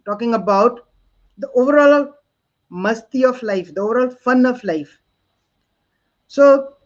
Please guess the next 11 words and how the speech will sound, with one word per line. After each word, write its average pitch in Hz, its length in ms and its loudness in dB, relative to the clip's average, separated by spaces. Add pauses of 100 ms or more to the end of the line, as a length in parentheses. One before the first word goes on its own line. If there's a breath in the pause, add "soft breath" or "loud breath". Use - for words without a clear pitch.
(1120)
I 233 360 -2
thank 254 420 -2
one 247 220 -2
of 285 200 -6
my 262 140 -2
teammates, 240 520 -6
Ankita, 247 580 -4
for 226 240 -6
giving 208 380 -4
me 220 120 -4
this 220 440 -4